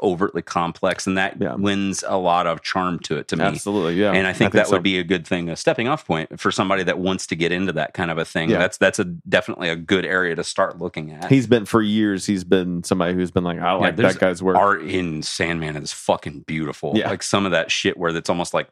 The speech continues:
Speaker 1: pasted together pages, like
Speaker 2: Yeah.
Speaker 1: a serial killer newspaper style kind
Speaker 2: Yeah.
Speaker 1: of stuff. It just fucking beautiful shit.
Speaker 2: There's some good artists on there. I mean,
Speaker 1: Yeah.
Speaker 2: they swapped it out every so
Speaker 1: Yeah,
Speaker 2: often,
Speaker 1: they
Speaker 2: and
Speaker 1: did.
Speaker 2: it was good for it.
Speaker 1: Yeah.
Speaker 2: Um, Bly Manor comes out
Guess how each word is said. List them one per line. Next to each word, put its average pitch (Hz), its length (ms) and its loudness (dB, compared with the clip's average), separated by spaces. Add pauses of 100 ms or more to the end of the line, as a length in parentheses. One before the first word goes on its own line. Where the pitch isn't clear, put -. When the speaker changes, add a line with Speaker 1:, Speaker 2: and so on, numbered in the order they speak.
Speaker 1:
pasted 85 360 -6
together 80 360 -4
pages, 90 480 -4
like 104 100 2
Speaker 2:
Yeah. 87 200 2
Speaker 1:
a 90 40 -8 (240)
serial 120 380 0
killer 117 260 2
newspaper 131 480 2
style 139 420 2
kind 143 140 4
Speaker 2:
Yeah. - 80 2
Speaker 1:
of 92 60 -2
stuff. 147 300 2 (320)
It 113 80 4
just 98 200 -6 (240)
fucking 76 460 0
beautiful 85 520 -2
shit. - 220 -2
Speaker 2:
There's 107 140 2
some 120 160 2
good 101 140 4
artists 92 360 0
on 87 120 0
there. 85 240 0
I 95 60 2
mean, 101 100 4
Speaker 1:
Yeah. 95 100 2
Speaker 2:
they 101 180 2
swapped 110 320 2
it 95 80 0
out 92 180 2
every 92 180 -2
so 90 260 0
Speaker 1:
Yeah, 92 120 4
Speaker 2:
often, 82 160 4
Speaker 1:
they 92 60 0
Speaker 2:
and 95 80 0
Speaker 1:
did. - 40 2
Speaker 2:
it 98 60 0
was 95 160 0
good 95 240 0
for 90 200 2
it. - 140 -6
Speaker 1:
Yeah. 64 200 -6 (240)
Speaker 2:
Um, 113 520 4 (180)
Bly 117 260 4
Manor 127 260 0
comes 135 280 0
out 151 320 0